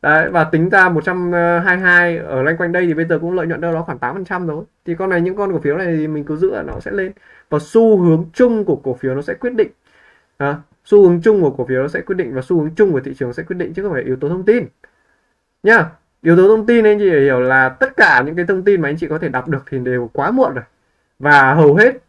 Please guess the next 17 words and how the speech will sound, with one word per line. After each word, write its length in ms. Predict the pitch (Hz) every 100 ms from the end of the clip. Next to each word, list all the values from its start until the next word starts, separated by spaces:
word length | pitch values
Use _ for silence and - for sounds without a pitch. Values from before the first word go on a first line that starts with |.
| _ -
tất 100 | 254
cả 80 | 139
các 120 | 139
công 160 | 180
ty 200 | 170 196
người 120 | 170 139
ta 80 |
có 160 | 156 127
tiền 240 | 131 151
người 80 | 131
ta 120 | 135
đều 220 | 151 131 120
làm 180 | 117
được 120 | 117 117
việc 140 | 117
đó. 260 | 120 147 277 _ _ _ _ _ 143
Nhá, 240 | 160